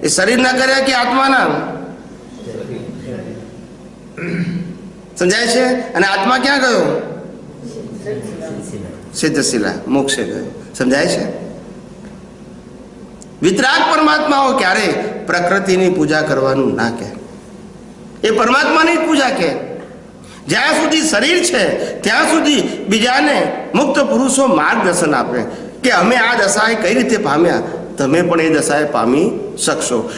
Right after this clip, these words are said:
એના માટે આ સાધન કામ લાગે છે. સમજાય છે? પણ સાધન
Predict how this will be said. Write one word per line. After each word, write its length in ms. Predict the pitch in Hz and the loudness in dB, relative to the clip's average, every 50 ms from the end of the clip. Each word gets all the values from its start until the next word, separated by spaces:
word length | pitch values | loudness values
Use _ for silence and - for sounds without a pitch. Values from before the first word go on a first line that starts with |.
| - - - | -6 -2 0
એના 300 | 190 202 220 247 262 254 | 2 2 4 4 4 4
માટે 300 | 233 226 226 226 233 226 | 2 2 2 2 2 2
આ 80 | 208 | 2
સાધન 520 | 170 - - 143 147 151 151 190 202 190 - | 0 0 0 0 0 2 2 2 2 2 2
કામ 220 | 143 139 139 139 | 2 2 2 2
લાગે 340 | 123 101 101 98 95 104 101 | 2 0 0 -2 -2 -4 -4
છે. 180 | - - - - - - - - - - - - - - - - - - - - - - - - - - - - | -4 -6 -8 -10 -10 -12 -16 -16 -18 -18 -20 -20 -20 -20 -20 -20 -20 -20 -20 -20 -20 -20 -20 -20 -20 -12 -4 0
સમજાય 280 | 143 165 180 208 226 | 2 2 2 2 2
છે? 480 | 226 - 233 254 254 - - - - - | 2 2 2 2 2 0 -2 -4 -4 0
પણ 180 | - 190 190 196 | 0 2 2 2
સાધન 540 | - - 151 156 160 165 - - 180 175 | 2 2 2 2 4 4 4 4 4 4